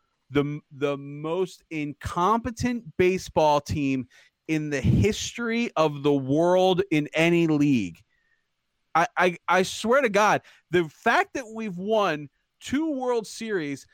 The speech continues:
accidentally, um, boggles my mind. I mean, half the times we make the playoffs,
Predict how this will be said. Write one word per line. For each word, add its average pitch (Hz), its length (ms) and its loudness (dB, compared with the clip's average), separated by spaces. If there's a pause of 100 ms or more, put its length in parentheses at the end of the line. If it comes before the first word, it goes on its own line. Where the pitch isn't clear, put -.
(260)
accidentally, 196 1300 0 (340)
um, 160 640 2 (360)
boggles 196 800 0
my 185 220 -2
mind. 147 480 -6 (180)
I 175 80 -2
mean, 196 200 -4 (120)
half 349 340 2
the 320 100 -6
times 226 480 0
we 190 120 -2
make 196 260 0
the 165 100 -2
playoffs, 151 600 2